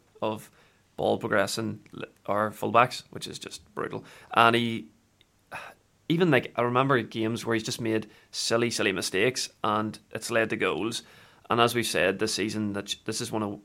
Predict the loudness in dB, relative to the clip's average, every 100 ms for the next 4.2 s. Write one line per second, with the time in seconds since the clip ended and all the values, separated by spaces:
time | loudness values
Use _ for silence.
0 | -10 -6 -4 -6 -6 -6 -6 -8 -6 -2
1 | 0 0 -4 -10 -10 -4 4 4 6 4
2 | 4 0 0 0 2 0 2 0 0 -4
3 | -4 -6 -4 -2 0 -2 -2 -2 -2 0
4 | -2